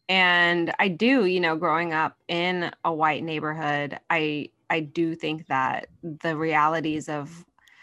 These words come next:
what happened from slavery on and during the Great Migration and even now are really minimized. You know, I think people in some communities think that it's, it,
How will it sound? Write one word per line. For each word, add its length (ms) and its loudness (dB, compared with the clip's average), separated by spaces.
what 240 2
happened 580 -2
from 440 -4
slavery 1000 -2
on 600 -2
and 260 -10
during 280 -2
the 60 -4
Great 220 -4
Migration 600 -6
and 160 -4
even 320 -4
now 460 2
are 720 4
really 340 -4
minimized. 800 -6
You 100 -2
know, 100 0
I 140 2
think 260 -8
people 840 -2
in 180 -4
some 300 0
communities 760 -2
think 240 -12
that 240 -2
it's, 300 -12
it, 280 -6